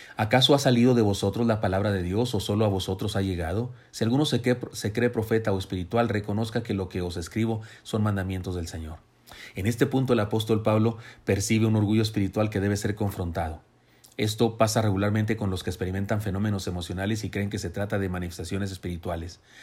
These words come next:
Se creen escogidos por Dios y algunos hasta manifiestan un eje-, una especie de desprecio por aquellos que no han experimentado las cosas que ellos consideran muy especiales. Condenan y hasta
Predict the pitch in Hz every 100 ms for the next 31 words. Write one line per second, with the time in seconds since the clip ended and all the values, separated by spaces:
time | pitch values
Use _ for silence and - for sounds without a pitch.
0 | - - - - - 110 107 127 131 117
1 | 107 139 135 - 104 98 117 135 117 104
2 | 123 120 107 107 101 95 90 120 120 123
3 | 117 - - 117 120 120 110 104 117 107
4 | 120 110 95 92 - 117 113 117 110 95
5 | 90 110 107 101 95 107 107 92 92 87
6 | 107 101 85 - 110 104 - 95 104 101
7 | - - - - 110 107 98 107 101 98
8 | 95 90 82 78 82 - _ _ _ -
9 | 107 107 120 127 123 117 104 - 101 90